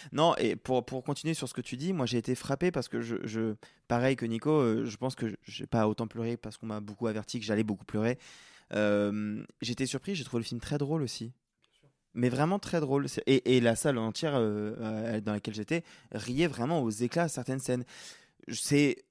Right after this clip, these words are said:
une force d'écriture parce que tous les moments un petit peu ro-, drôles surviennent à un moment où effectivement tu viens de te prendre un parpaing, euh, d'émotions dans la tronche et en même temps il réussit à ne jamais tomber dans le trop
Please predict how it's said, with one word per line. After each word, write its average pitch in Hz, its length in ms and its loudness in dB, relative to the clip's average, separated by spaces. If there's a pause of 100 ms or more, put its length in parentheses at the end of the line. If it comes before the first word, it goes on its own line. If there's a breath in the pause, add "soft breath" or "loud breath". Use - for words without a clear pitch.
(120)
une 131 120 -2
force 170 380 2
d'écriture 170 560 -2
parce - 180 -2
que 135 220 -2 (220)
tous 233 140 -2
les 202 120 2
moments 175 340 2
un 147 40 -2
petit - 140 -10
peu 135 160 -4
ro-, 135 300 -2
drôles 131 480 4
surviennent 135 480 -2
à - 120 -2
un 110 40 0
moment 123 240 -2
où 120 100 -2
effectivement 131 460 -8
tu - 160 -14
viens 120 120 -4
de 127 60 -6
te 131 120 -4
prendre 123 480 -4
un 113 220 -4 (380)
parpaing, 160 500 2 (440 soft breath)
euh, 110 260 4
d'émotions 131 460 2
dans 127 100 0
la 123 100 2
tronche 208 360 0 (540 loud breath)
et 170 120 6
en 220 80 6
même 196 160 6
temps 226 220 4
il 196 80 4
réussit 160 260 4
à 208 80 6
ne 165 80 4
jamais 170 240 4
tomber 185 240 2
dans 165 180 6
le 135 460 8 (960)
trop 180 460 4